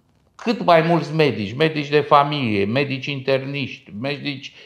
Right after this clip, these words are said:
infecționiști, medici, uh, de alte specialități în recunoașterea acestei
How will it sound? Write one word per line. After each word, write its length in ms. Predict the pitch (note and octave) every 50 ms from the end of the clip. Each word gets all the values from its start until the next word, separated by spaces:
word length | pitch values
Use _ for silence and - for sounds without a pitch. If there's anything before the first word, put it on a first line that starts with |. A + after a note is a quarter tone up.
| - -
infecționiști, 960 | C#3+ D3+ C#3 B2 - D3 - - - D#3 D3 C#3 C#3 D#3 D#3 C3 G2+ F#2 G2
medici, 560 | A#2 D3 E3 C#3+ C3+ D3 C3 C3 - - - - - _ _ -
uh, 200 | - B2+ C3+ C#3 A#2 G#2
de 220 | G2+ A#2 A2 C#3
alte 360 | C#3+ C#3+ D#3 E3+ E3 - D#3
specialități 840 | C#3 - - - C3 A#2+ - C#3 B2 B2 A#2+ A#2 - E3+ E3+ E3+ D#3
în 120 | D3 C#3
recunoașterea 840 | C3 C3+ C3 C3+ C3 B2 B2 C3 D3+ F3+ F3 - - D#3 C#3+ C#3+ C3
acestei 800 | B2 A#2 - - C3 C3 - - - A#2+ A#2 A2+ A2+ A2 - -